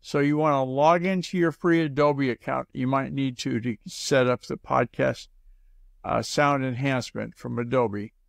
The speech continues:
Then open your project in Adobe Sound Enhancement and import your podcast M P four file into the project library. It used to be you did M P threes. Now you can upload the M P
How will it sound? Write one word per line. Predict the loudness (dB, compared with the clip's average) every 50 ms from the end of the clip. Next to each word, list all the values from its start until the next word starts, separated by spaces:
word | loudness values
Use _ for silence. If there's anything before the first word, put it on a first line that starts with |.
| _ _ _ _ _
Then | -2 -2 -2 0 2
open | 4 4 2 4 2 0 0
your | 2 0 -2 -2
project | -4 _ -2 2 4 4 4 4 2 0 0 0 -2 -4 -10 -20 -20 _ _ -6
in | -4 -2 -2
Adobe | -2 -2 -2 0 2 2 2 2 0 -2
Sound | -2 -2 -2 -2 0 0 0 0
Enhancement | -2 -4 -4 -2 0 0 0 0 0 -2 -6 -6 -6 -6 -6 -6
and | -8 -8 -8 -6
import | -4 -2 -2 -2 -4 _ 0 2 2 2 -2
your | -4 -2 -2 -2 -2 -4 _ _ -2
podcast | 0 0 0 0 -2 -4 -2 -2 -2 -2 -2 -6 -10 -16 -20 _ _ _ _ _ _ _ _ _ _ _
M | -2 -2 0 0
P | 0 -2 -2
four | -2 -2 2 4 4 4 2
file | 2 0 2 2 2 2 0 -2 -4 -10 _ -6
into | -4 -4 -4 -4 -2 -4
the | -4 -4
project | -4 -2 0 2 2 2 0 -6 -12 -14 -6 -2
library. | 0 0 0 0 -2 -4 -8 -8 -6
It | -4
used | -2 -2 -2 -2
to | -6 -4
be | -2 -2 -2 -2 -4 -8 _ _ _ _ _ _
you | -12 -4
did | 0 0 2 2 0
M | -2 -2 -2 -2 -2
P | -2 -2 -2
threes. | -2 -4 -2 0 2 2 2 2 0 -2 -4 -10 _ _ _ _ _ _ _
Now | -6 -2 0 4 4 6
you | 6 4 4 2 0
can | -2 -4 -6
upload | -4 -2 -2 -4 -4 _ 0 0 2 2 0 -2
the | -4 -4
M | -2 -4 -4
P | -4 -6 -8 -10